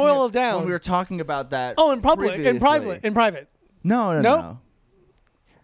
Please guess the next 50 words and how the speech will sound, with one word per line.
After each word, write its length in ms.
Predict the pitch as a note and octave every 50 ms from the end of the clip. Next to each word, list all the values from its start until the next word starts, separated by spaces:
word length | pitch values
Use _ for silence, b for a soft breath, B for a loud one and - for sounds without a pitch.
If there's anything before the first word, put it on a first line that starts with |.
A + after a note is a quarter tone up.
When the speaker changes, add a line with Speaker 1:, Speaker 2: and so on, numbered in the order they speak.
| b b
Speaker 2:
No, 160 | D#3 F3 G3+
it 40 | A3
was 120 | A3+ A3
on 60 | A3
the 80 | G#3 F#3+
train. 320 | - D#3+ C3 B2+ C3 D3 -
Speaker 1:
On 180 | A3+ C4 C4+
the 60 | A#3
train. 360 | G#3+ B3+ B3 G3+ E3 D3+ B2+ A#2+ _ -
That's 180 | D#4+ A4+ -
in 80 | F4+ G#3+
private. 320 | E3+ E3+ D#3+ E3 G#3+ - - - -
Speaker 2:
No, 160 | - G3 A#3+
it's 120 | B3 -
not. 320 | C#3 B2 A#2+ C3+ C#3+ - -
Speaker 1:
I'm 200 | C#4+ D#4 C#4+ G#3
privately 340 | A3 G3+ G#3+ A3+ A3 A3 B3
signing 260 | C4+ A#3 B3+ B3 G#3
it. 140 | - - _ _ _ -
Speaker 2:
<laughs> 280 | - - - D#3+ C#3+ - - - - - _ -
I'm 80 | F#2+ G#2
in 60 | G#2+
the 80 | A2 B2
Army. 220 | C3+ D3 C3+ G#2+
I'm 100 | F#2+ F#2+
Speaker 1:
My 40 | F2
Speaker 2:
private. 300 | F2+ A2 A2 G#3 G#3 -
Speaker 1:
penis 280 | - A3+ A#3+ B3+ A3 F#3+
was 140 | C#4 A3 F3+
out, 200 | G3 G3 A3+ G#3+
so 80 | B3 G#3+
it's 80 | E3
private. 340 | - G#3+ G#3 G#3 G3 F#3+ - - B2
Speaker 2:
Yeah. 300 | A#2 - G2 G2+ G2+ - - - - _ _ _ _ _ _ _ _ _ _ _ _ _ _ _ -
Um, 680 | F2+ G2 F#2+ G2 F#2+ F#2+ G2+ F#2+ E2 E2 E2+ C#2 - _ _ _ _ _ _ - - - - _ b b b b
but 100 | - C3
yeah, 140 | B2+ G#2+ D#2
so 180 | F#2+ - C#3+ B2+
what, 240 | B2 C#3 G3+ B3+ -
r-, 60 | -
right 520 | F#2+ C3+ C#3+ C#3+ C#3 - C3+ D#3 G3+ G3+
now 200 | F3+ E3 D#3+ D#3
what 120 | C#3 C#3 C3+
I'm 120 | B2+ C3
doing 300 | A#2+ A#2+ A2+ A2+ A2 G#2+
is 240 | G2+ F#2+ F#2 - - _ b b b b b b b
paying 380 | - C3+ D3 E3 E3+ F3 D3+
an 100 | D3+ C#3
inflated 640 | B2+ A#2+ A#2+ - - C3 C3+ D3 D#3+ E3 E3 D#3 D3 - - - - _ _ -
rent 580 | - A2+ A#2+ A#2 G#2+ G2+ - - - - -